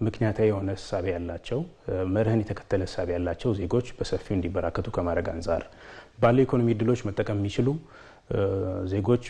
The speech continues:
በይበልጥ በመረጃ ዳብረው እና አመለካከት ገንብተው እ፣ የበኩላቸውን አስተዋጽኦ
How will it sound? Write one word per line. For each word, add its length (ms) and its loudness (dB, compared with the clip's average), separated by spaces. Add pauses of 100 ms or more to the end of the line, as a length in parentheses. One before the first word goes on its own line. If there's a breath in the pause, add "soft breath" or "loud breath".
በይበልጥ 480 2
በመረጃ 480 2 (420)
ዳብረው 460 0 (400)
እና 180 -4 (100)
አመለካከት 540 -4
ገንብተው 400 -2 (580 loud breath)
እ፣ 100 0 (500)
የበኩላቸውን 640 2
አስተዋጽኦ 460 -2